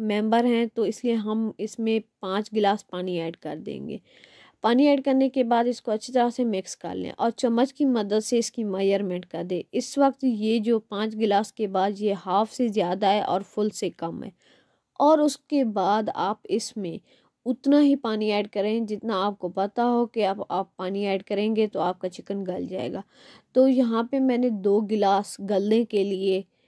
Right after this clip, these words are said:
पानी ऐड कर दिया है। पानी ऐड करने के बाद अब हम इसमें बाकी मसाला जात ऐड करेंगे। यहाँ पर मैंने वन टेबलस्पून ज़ीरा लिया है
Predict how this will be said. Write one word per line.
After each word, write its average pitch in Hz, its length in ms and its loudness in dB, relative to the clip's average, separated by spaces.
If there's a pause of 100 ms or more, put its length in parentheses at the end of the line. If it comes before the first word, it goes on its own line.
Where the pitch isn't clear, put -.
(280)
पानी 185 280 -2
ऐड 165 200 -2
कर 160 200 -10
दिया 165 300 -6
है। 175 120 -14 (840)
पानी 254 340 4
ऐड 294 200 4
करने 262 340 4
के 247 280 2
बाद 214 480 0 (100)
अब 220 200 0
हम 226 260 0
इसमें 226 380 -2
बाकी 190 340 -2
मसाला 220 420 0
जात 208 320 0
ऐड 202 200 0
करेंगे। 214 600 0 (340)
यहाँ 208 260 0
पर 240 200 0
मैंने 226 320 2
वन 208 340 0
टेबलस्पून 214 640 -2
ज़ीरा 190 380 0
लिया 214 320 2
है 220 280 0